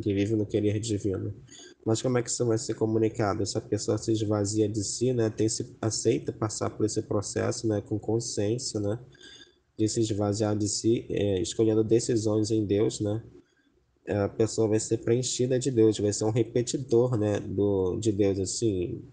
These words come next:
pelo que eu tenho, assim, a gente tem visto, né, é como se, é, a gente fosse, tipo, digamos que tem uma casa muito grande, aí você precisa de um repetidor do sinal de internet, né, aqueles modems, né, você vai ser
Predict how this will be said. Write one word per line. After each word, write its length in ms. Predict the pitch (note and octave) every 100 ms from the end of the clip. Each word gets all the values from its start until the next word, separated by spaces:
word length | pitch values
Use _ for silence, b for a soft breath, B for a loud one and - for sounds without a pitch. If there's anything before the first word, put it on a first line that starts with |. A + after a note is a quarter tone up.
| -
pelo 160 | G#2
que 80 | G#2
eu 60 | G#2+
tenho, 320 | - G#2 F#2+
assim, 300 | F2+ G#2+ - - - - D#2 F2 -
a 60 | G#2
gente 260 | G#2+ -
tem 180 | A#2 G#2+
visto, 380 | F#2+ C3+ - A2+
né, 180 | G#2 - B B B
é 80 | G#2+
como 260 | G#2 G#2+ A2
se, 280 | - A2 -
é, 140 | G#2
a 60 | G#2+
gente 200 | A2 A2+
fosse, 300 | - A2+ A2
tipo, 760 | - A2+ B2+ A#2 A2 G#2+ G2+
digamos 440 | G2 G#2+ A#2 A#2+ -
que 120 | B2+
tem 140 | A#2
uma 140 | A#2 A2
casa 320 | A2 A2 A2
muito 240 | A2 A#2
grande, 500 | B2 G#2 G#2 F#2+ G2+ F#2+
aí 120 | F#2+
você 220 | G2+ A#2
precisa 320 | - A2+ A2
de 100 | A2
um 40 | G#2+
repetidor 760 | A2+ - A#2 - A2+ A2+ B2+
do 140 | A2+ A#2+
sinal 360 | - A2+ G#2+
de 140 | A2 A2
internet, 640 | A2 A2 A2 G#2 F#2 -
né, 120 | G2+ G2
aqueles 340 | G#2 G2+ G2+
modems, 560 | G#2 G#2 G2 F#2+ F#2+ G#2+
né, 240 | G2+ G#2 - B B B _ -
você 240 | G2+ G#2
vai 160 | G2 G2+
ser 160 | D3